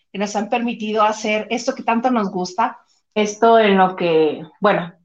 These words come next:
hemos trabajado nosotros y que Huguito actualmente sigue trabajando en esto. Muchas gracias por abrirnos un espacio,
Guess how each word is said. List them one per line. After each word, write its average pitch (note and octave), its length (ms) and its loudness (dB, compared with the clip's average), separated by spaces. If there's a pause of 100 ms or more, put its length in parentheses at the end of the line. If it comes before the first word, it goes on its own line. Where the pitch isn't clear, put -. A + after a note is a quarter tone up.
(220)
hemos G#3 300 2
trabajado G3+ 500 2
nosotros G3 380 -2
y - 80 -6
que D#3+ 120 -6
Huguito F3+ 640 -10 (200)
actualmente F3 600 -8
sigue E3 200 -8
trabajando D#3 520 -10
en D3+ 80 -14
esto. - 260 -18 (600)
Muchas C#4+ 340 4
gracias A3+ 440 2
por F#3+ 420 0
abrirnos F#3 480 -2
un G#3+ 100 0
espacio, G3+ 680 -2